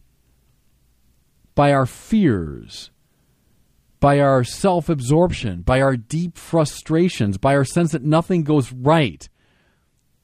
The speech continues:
Mark is telling us, "I've got a story of liberation for you. The Mashiach of Israel has arrived, and he has to do with everybody."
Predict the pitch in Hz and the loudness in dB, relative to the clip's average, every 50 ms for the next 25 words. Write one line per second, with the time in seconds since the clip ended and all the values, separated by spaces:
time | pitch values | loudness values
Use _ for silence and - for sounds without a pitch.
0 | _ _ _ _ _ _ _ _ _ - - - - - - - 80 104 147 180 | _ _ _ _ _ _ _ _ _ -18 -16 -16 -16 -18 -16 -10 -6 -4 -4 -4
1 | 185 - 175 - - - 139 139 131 120 113 104 95 78 92 - - - _ _ | -4 -4 -4 -4 -2 -2 0 0 0 0 -2 -4 -6 -10 -14 -16 -18 -18 _ _
2 | _ _ _ _ _ _ _ _ _ _ _ _ _ _ _ _ _ _ - 143 | _ _ _ _ _ _ _ _ _ _ _ _ _ _ _ _ _ _ 0 2
3 | 165 185 190 156 143 - 160 143 139 - - 120 110 - - - - 139 135 135 | 2 2 2 0 -2 -2 0 0 0 -2 -4 -8 -8 -8 -6 -4 0 0 2 2
4 | 135 131 127 117 - - 113 101 104 117 131 120 117 117 113 110 110 110 104 - | 2 2 0 0 -2 -4 -6 -4 -2 -2 -2 0 2 2 4 4 4 2 2 0
5 | - 104 92 87 90 90 - _ - - 101 95 90 90 85 76 62 55 - _ | -4 -4 -4 -6 -10 -16 -20 _ -8 -6 -4 -4 -4 -4 -6 -8 -12 -16 -20 _
6 | _ _ _ _ _ _ _ _ _ _ _ _ _ _ _ _ _ 120 120 117 | _ _ _ _ _ _ _ _ _ _ _ _ _ _ _ _ _ 0 2 2
7 | 120 117 107 - - - 202 180 143 117 107 101 92 - - - - - 113 104 | 4 2 2 0 -4 -6 -6 -4 -2 -2 -2 -2 -4 -6 -10 -16 -8 -6 -2 0
8 | 123 139 135 139 139 127 117 107 101 104 98 104 104 95 101 104 107 104 104 98 | 2 0 2 2 0 2 2 2 2 2 0 0 -2 -2 -2 -2 0 -2 -2 -2
9 | 95 90 85 82 85 - 101 98 95 87 135 147 143 151 147 135 - 123 113 107 | -4 -6 -8 -10 -8 -6 -4 -4 0 0 2 2 2 2 0 -2 -4 -8 -6 -2
10 | 123 127 123 120 113 110 101 - - 107 107 101 98 104 95 87 90 87 85 78 | 0 2 2 2 2 0 -2 -4 -6 -6 -6 -4 -4 -6 -6 -6 -8 -8 -10 -10
11 | 76 71 - | -12 -14 -18